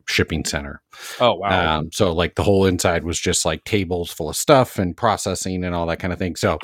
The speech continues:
Speaker 2: Oh, wow.
Speaker 1: he's, the past week and a half or two, has just been, um, getting shit back to storage, getting things organized, getting things set back up. So then I went in and, uh, got a little rack. So we'll see. Maybe I'll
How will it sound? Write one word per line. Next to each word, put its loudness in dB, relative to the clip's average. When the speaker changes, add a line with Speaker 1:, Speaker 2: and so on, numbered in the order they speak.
Speaker 2:
Oh, 0
wow. -2
Speaker 1:
he's, 2
the -2
past 0
week -2
and 0
a -4
half -4
or -4
two, -4
has -8
just -8
been, 0
um, -10
getting -4
shit -6
back -8
to -8
storage, 8
getting 4
things -4
organized, 4
getting -4
things -4
set -2
back -4
up. -6
So 0
then 2
I 0
went -2
in -4
and, -8
uh, 4
got 2
a 0
little 0
rack. 0
So -2
we'll -2
see. -6
Maybe -4
I'll -6